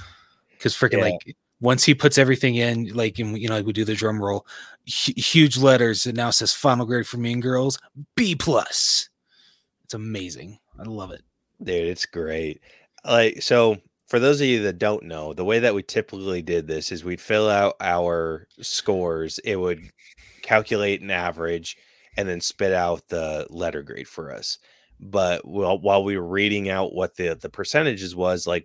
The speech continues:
Speaker 2: what our stuff was averaging out to, like, we already knew what the grade was.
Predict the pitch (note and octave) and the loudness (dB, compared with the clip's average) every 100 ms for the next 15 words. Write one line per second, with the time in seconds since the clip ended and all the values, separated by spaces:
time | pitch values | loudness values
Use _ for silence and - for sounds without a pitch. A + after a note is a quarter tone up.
0 | - G2+ F#2+ - F#2 F2 - _ _ - | -6 -2 -2 0 0 0 -4 _ _ -12
1 | - - F#2 - F2 F2 F2 F2 F2 D#2+ | -6 -2 -2 -2 -4 -2 -2 -4 -8 -8
2 | F2 - - B2+ D3 _ _ _ - - | -8 -6 -4 -2 -4 _ _ _ -20 -20
3 | _ _ _ - A2+ F2+ E2+ A2+ A#2 A#2+ | _ _ _ 0 2 2 2 6 8 8
4 | A2+ G2+ G2+ F#2+ F#2 E2+ D#2 F2+ D#2+ D2 | 6 2 -2 0 -2 -4 -4 -2 -2 -4
5 | D#2 - - - - | -6 -6 -10 -8 -8